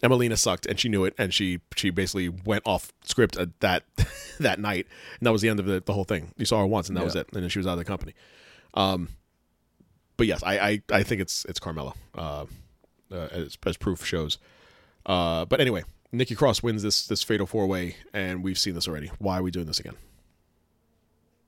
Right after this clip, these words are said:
Speaker 2: To have Alexa Bliss interfere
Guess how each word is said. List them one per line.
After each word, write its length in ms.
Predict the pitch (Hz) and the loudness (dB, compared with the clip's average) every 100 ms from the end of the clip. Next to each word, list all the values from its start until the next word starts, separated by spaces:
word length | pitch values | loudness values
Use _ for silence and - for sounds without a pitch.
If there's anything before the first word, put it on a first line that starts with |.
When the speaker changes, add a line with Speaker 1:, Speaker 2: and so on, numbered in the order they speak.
| _ _ - - _ _ _ _ _ _ _ _ _ _ _ _ _ _ _ _ - | _ _ -20 -20 _ _ _ _ _ _ _ _ _ _ _ _ _ _ _ _ -4
Speaker 2:
To 200 | 101 90 | 0 0
have 180 | 101 92 | 0 0
Alexa 320 | 85 87 - | 0 -2 -4
Bliss 220 | 87 92 | -4 -4
interfere 440 | 90 87 90 101 | -2 -2 0 0